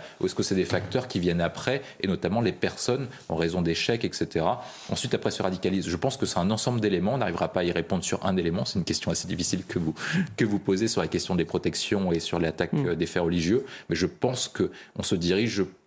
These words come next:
Speaker 1: vraisemblablement sur ce que disait Samuel Huntington, c'est-à-dire un choc de civilisation, un affrontement de culture et civilisationnel.
Speaker 2: Qu'on devrait éviter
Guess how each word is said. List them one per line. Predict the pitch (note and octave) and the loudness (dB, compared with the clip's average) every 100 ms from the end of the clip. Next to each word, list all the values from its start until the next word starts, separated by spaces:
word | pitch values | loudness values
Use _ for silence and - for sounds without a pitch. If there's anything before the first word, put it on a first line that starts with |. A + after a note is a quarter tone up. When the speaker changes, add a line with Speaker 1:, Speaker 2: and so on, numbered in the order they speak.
| _ _ | _ _
Speaker 1:
vraisemblablement | F2+ F#2 - F#2 F#2 F2 F2+ F#2 A2 | -2 0 0 2 2 2 0 2 0
sur | A#2 - D3+ | 0 2 2
ce | |
que | - | 2
disait | F2+ F#2 F2+ F#2 F2 | 2 2 0 0 0
Samuel | - F#2 F#2 F#2 | 2 2 2 0
Huntington, | F#2 - F2 - B2+ | -2 0 0 0 0
c'est-à-dire | F#2 F#2 - | -2 -2 -2
un | F2 | -2
choc | - G2+ | 0 0
de | F#2+ | 0
civilisation, | - F2+ F2+ F2+ - - A#2 - - - | -2 0 2 2 2 0 -2 -6 -12 -2
un | F2 | -2
affrontement | E2 F#2 - | 0 -2 0
de | F2+ | -2
culture | - F2+ - - G2 | 0 -4 -2 2 2
et | |
civilisationnel. | - F2+ E2+ - D#2+ C#2+ - _ _ - - _ _ _ - | 2 0 0 0 -2 -4 -12 _ _ -10 -10 _ _ _ -2
Speaker 2:
Qu'on | C#3+ | 0
devrait | C3 A#2 | 2 2
éviter | B2+ B2 B2 | 0 0 -2